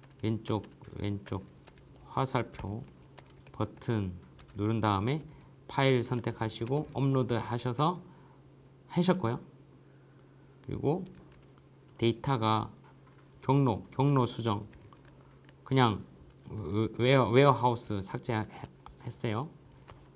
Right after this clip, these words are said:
하고 파일명도 수정했어요. 파일명 수정도 점 데이터에서 그냥 점 씨에스브이.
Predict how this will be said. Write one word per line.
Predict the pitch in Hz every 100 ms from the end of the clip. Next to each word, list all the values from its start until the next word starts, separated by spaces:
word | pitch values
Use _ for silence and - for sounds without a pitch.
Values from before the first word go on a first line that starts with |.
| - - - - -
하고 | - 110 143 165 185 185 - -
파일명도 | - 175 160 131 104
수정했어요. | - 127 110 101 - - - - - - - - - - - - - - -
파일명 | - 127 113
수정도 | 107 117 107 101 117 135 135 135 131 -
점 | - 110
데이터에서 | 104 98 95 - 107 98 101 143 165
그냥 | 123 98 -
점 | - 95
씨에스브이. | - - - -